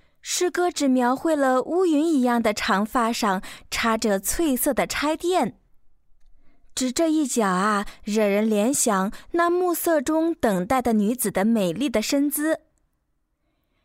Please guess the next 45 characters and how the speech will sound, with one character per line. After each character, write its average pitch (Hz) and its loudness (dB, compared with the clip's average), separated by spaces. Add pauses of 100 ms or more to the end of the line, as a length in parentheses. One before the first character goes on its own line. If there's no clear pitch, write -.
(440)
小 - 0
朋 285 -2
友 392 0
们 381 0
一 262 0
定 415 0
发 277 0
现 277 0
了， 208 -2 (440)
自 220 -2
从 214 0
春 302 0
天 285 0
到 254 2
来， 208 0 (260)
我 202 0
们 190 2
身 254 0
边 262 2
的 262 0
草 190 0
木 233 2 (220)
都 269 2
陆 277 0
续 233 0
开 262 -2
花 339 0
了， 302 0 (520)
如 240 0
同 262 0
接 349 0
力 370 2
一 202 0
样 190 0 (840)
，“你 240 2
方 294 0
开 302 0
罢 269 0
我 214 2
登 359 -2
场。” 170 -4 (1300)
古 277 -2
人 285 2
认 392 0
为 302 2